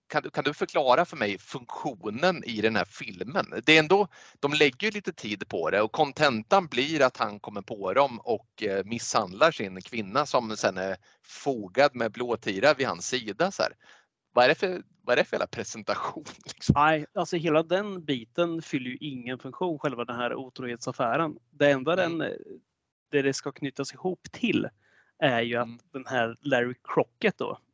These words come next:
Speaker 2: alltså
Speaker 1: Mm.
Speaker 2: han som är den som vänstrar med henne, att
Speaker 1: Mm.
Speaker 2: han blir, eh, biten av en vampyr
Speaker 1: Mm.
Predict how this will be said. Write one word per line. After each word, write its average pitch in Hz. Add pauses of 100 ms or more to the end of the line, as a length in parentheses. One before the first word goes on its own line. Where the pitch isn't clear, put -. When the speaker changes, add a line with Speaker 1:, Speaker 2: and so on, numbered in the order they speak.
(160)
Speaker 2:
alltså 120
Speaker 1:
Mm. 113
Speaker 2:
han 117
som 123
är 117
den 117
som 123
vänstrar 120
med 147
henne, 139 (520)
att 127
Speaker 1:
Mm. 107
Speaker 2:
han 165 (140)
blir, 120
eh, 120
biten 139
av 185
en 185
vampyr 156 (460)
Speaker 1:
Mm. 110